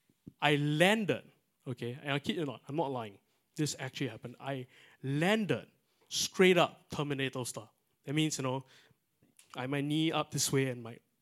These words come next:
my hand was on my forehead and I landed this way after rolling down the, the stairs. Graceful, beautiful, and half of me, you know, and so that was very possible. <laughs> I was athletic back then, if you can imagine.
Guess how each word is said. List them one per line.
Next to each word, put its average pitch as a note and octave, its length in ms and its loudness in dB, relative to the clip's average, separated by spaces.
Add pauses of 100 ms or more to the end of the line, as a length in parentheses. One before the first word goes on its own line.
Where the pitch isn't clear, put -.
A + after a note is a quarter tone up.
my B2+ 120 -8
hand C#3+ 200 -6
was B2+ 140 -10
on A#2 80 -10
my A2+ 100 -12
forehead C3 380 -6
and B2+ 80 -10
I B2 40 -8
landed B2+ 320 -6
this - 180 -10
way G#2 140 -14 (920)
after F3+ 300 8
rolling D3+ 300 4
down C3+ 160 -4
the, D3 100 -6 (160)
the - 60 -8
stairs. A2+ 320 -6 (1080)
Graceful, B3+ 560 10
beautiful, G#3 440 8
and D3 300 4 (840)
half A#3+ 300 10
of F#3 140 0
me, E3+ 140 0
you C#3+ 120 -2
know, C3+ 140 0
and B2+ 120 -4
so D#3+ 120 4
that D3+ 120 4
was A2+ 120 -2
very B2 260 0
possible. - 500 -4 (280)
<laughs> - 220 -20
I - 600 -12
was A#2+ 120 -6
athletic C3+ 560 -8
back B2 180 -14
then, A2+ 140 -20 (280)
if C3 80 -16
you C3 120 -12
can A#2+ 120 -12
imagine. A#2 280 -12